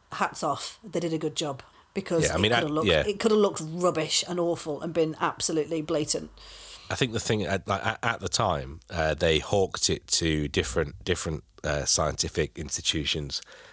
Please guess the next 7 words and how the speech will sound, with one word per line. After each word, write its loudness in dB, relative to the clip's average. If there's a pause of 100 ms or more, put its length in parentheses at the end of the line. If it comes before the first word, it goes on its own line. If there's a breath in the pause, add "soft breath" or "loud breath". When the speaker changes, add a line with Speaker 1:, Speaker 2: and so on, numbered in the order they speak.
(160 loud breath)
Speaker 2:
and 0
also 4
to -2
T 4
V 2
studios, 0 (380 loud breath)
and -2